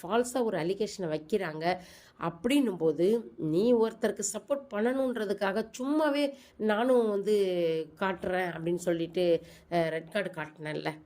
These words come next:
அது எந்த விதத்துல நியாயம்? இன்னைக்கு நீ போகும்போது உனக்கு மனசு வலிக்கலாம், "எனக்கு இன்னும் ஒரு வாரம் கொடுத்துருந்தா நான் என்னை நிரூபிச்சிருப்பேன், மாயா பூர்ணிமா முகத்திரையை கிழிச்சிருப்பேன்"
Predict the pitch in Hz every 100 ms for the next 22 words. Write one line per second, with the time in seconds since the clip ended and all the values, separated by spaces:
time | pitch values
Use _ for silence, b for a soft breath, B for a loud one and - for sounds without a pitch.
0 | - - 165 160 170 190 214 160 170 170
1 | 165 151 156 151 151 - b b - 139
2 | 147 165 160 160 214 226 220 226 220 208
3 | 208 190 202 208 202 196 196 196 202 196
4 | 180 175 190 202 B B - 175 180 196
5 | 208 214 196 208 185 202 196 175 170 170
6 | 170 175 190 185 185 175 180 165 160 190
7 | 185 175 170 160 170 185 170 165 165 170
8 | - 180 175 170 170